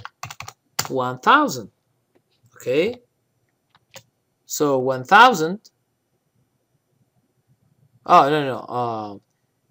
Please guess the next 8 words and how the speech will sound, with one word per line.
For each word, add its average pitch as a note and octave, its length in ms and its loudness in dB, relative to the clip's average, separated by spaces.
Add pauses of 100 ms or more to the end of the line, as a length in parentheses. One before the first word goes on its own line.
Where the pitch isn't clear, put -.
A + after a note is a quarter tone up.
(1000)
it, B2 400 -8 (260)
um, A2 540 -8 (3500)
yeah, C3 300 -8 (200)
let A#2+ 280 -10
me, A2 360 -14
let - 220 -12
me C2 120 -18
see. - 420 -18